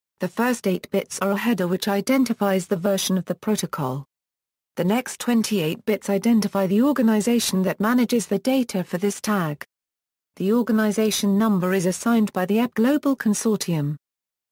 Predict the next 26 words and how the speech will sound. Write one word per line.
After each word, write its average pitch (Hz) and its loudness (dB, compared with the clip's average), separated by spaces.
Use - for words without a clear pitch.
The 190 -2
next 220 0
twenty-four 214 0
bits - -2
are 190 2
an 196 2
object 185 -2
class, 165 -4
identifying 202 0
the 175 0
kind 208 0
of - -4
product. - -6
The 190 0
last 208 0
thirty-six 240 0
bits - -6
are 185 0
a 185 2
unique 208 2
serial 220 2
number 214 4
for 185 -4
a 185 0
particular - -2
tag. 143 -4